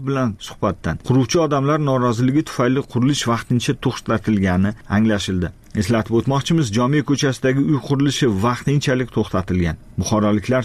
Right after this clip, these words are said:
shaharning boshqa joylarida ham mahalliylar noroziligiga sabab bo'layotgan o'ttiz beshga yaqin bunday qurilish ishlari ketayotganini xabar qilishmoqda. Keyingi shikoyatimiz Andijondan. Andijonda malakali ishchilarga munosabat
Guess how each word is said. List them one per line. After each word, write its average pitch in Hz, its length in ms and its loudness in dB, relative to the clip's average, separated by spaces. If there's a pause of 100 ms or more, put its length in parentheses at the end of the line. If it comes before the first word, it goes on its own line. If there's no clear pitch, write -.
shaharning 117 460 0
boshqa 123 320 0
joylarida 117 480 0
ham 90 140 -2 (320)
mahalliylar 110 480 2 (120)
noroziligiga 120 600 2
sabab 135 280 0
bo'layotgan 127 460 0 (140)
o'ttiz 120 320 -2
beshga 135 300 2
yaqin 147 260 0
bunday 143 240 2 (100)
qurilish 147 380 0
ishlari 110 380 0
ketayotganini 92 760 0 (320)
xabar 98 320 2
qilishmoqda. 90 600 0 (360)
Keyingi 190 360 2
shikoyatimiz 143 640 0 (140)
Andijondan. 113 560 0 (280)
Andijonda 180 480 2
malakali 165 580 2
ishchilarga 147 440 0
munosabat 147 580 0